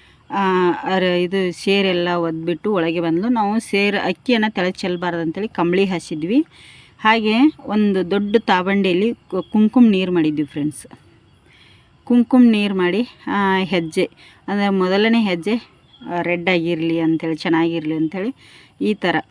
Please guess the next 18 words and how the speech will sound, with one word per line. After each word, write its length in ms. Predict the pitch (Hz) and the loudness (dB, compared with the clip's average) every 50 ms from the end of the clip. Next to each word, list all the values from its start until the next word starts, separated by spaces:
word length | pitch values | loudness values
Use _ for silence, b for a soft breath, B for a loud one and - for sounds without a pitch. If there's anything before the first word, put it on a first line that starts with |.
| _ 202 | _ -2
ಮಾಡಿದ್ದೇವೆ 460 | 202 180 170 170 170 156 156 170 165 | 2 2 2 2 2 0 -2 0 2
ನೋಡಿ 240 | 170 160 160 156 160 | 2 2 2 2 2
ನಾವು. 360 | 160 165 165 175 220 269 285 - _ _ B B B B B B - | 2 2 2 4 4 2 2 2 _ _ B B B B B B 0
ಹಾಗೆ 320 | - 202 190 180 208 240 262 - - | 0 0 2 2 2 0 0 -2 -2
ಮತ್ತೆ 300 | 208 202 196 - - 233 | -4 -4 -4 -2 0 0
ನಮ್ಮ 180 | 233 220 202 196 185 | 2 2 0 0 -2
ತಮ್ಮಂದು 420 | - 180 175 185 190 196 190 185 175 | -2 -2 0 0 0 0 -2 -2 -4
ಕೂಡ 200 | - - 180 185 | -4 -6 -4 -4
ಎಡಗಾಲು 520 | 190 180 170 175 170 170 156 180 180 175 | -2 -2 0 0 0 0 0 -2 -2 -2
ತೊಗೊಂಡ್ವಿ. 520 | - 175 160 160 160 170 190 247 311 349 - - | -2 -2 0 0 2 2 2 2 0 0 -2 -4
ಆ, 200 | 214 190 180 180 | -4 -2 0 0
ಮದುಮಗಳದು 640 | 185 190 190 202 220 220 208 190 190 185 180 202 208 | 0 -2 -2 0 0 -2 0 0 -2 -2 -2 -4 -4
ಬಲಗಾಲು, 480 | 180 160 156 165 156 165 165 170 202 | -4 -4 -4 -2 -2 -4 -4 -4 -6
ಹುಡುಗಂದು 480 | 226 - 185 170 160 170 170 165 170 170 | -6 -6 -8 -6 -6 -4 -4 -2 -2 -2
ಎಡಗಾಲು, 420 | 160 147 139 139 139 135 135 139 - B B B B B B B B B B _ | -4 -4 -6 -6 -6 -6 -8 -8 -12 B B B B B B B B B B _
ಅಂದರೆ 200 | 180 180 175 175 | -6 -4 -4 -4
ಸೇಮ್ 320 | 170 - - 180 180 170 175 | -4 -4 -6 -6 -4 -4 -4
ಕಾಲಾಗುತ್ತಲ್ಲ. 680 | - 175 165 160 156 151 151 147 - - 151 160 175 | -4 -2 -2 -2 -2 -4 -6 -8 -8 -8 -8 -6 -6